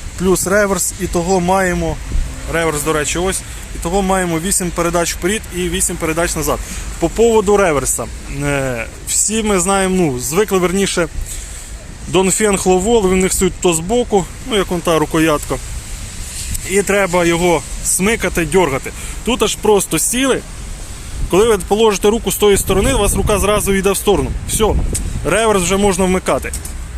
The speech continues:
Бачите? От як реверс зроблено, мені тут реально подобається.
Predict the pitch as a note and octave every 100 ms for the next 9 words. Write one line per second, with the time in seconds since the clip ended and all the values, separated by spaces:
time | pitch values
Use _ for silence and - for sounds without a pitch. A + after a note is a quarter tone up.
0 | C3+ F3 G#3 - A#2+ - - - - -
1 | - - - - - - - - - -
2 | - - - - - D3+ C#3 - - -
3 | - - F3+ - A3 A3+ E3 D#3 D#3+ D3
4 | C#3+ D#3 F#3 F3 E3 E3 D#3+ D#3+ C#3+ B2+
5 | A2+ G#2+ -